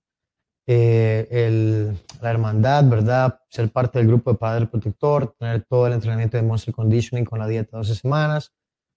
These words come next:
todos los libros, el manual de primeros auxilios,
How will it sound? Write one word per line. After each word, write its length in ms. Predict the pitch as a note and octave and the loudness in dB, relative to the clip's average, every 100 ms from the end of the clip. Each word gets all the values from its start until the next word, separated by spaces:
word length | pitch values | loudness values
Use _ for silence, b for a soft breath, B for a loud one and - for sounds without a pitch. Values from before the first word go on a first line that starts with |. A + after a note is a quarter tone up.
| _ _ - | _ _ 4
todos 220 | C3 B2 | 6 6
los 140 | A#2 | 8
libros, 440 | B2 D3 D3+ C#3 - | 8 8 6 4 2
el 60 | A#2 | 2
manual 240 | A2+ B2+ | 2 2
de 40 | |
primeros 380 | B2 A#2+ A#2+ A2+ | 2 0 0 0
auxilios, 720 | A#2+ - F3 F3 E3 D#3+ - | -2 0 4 6 4 2 -2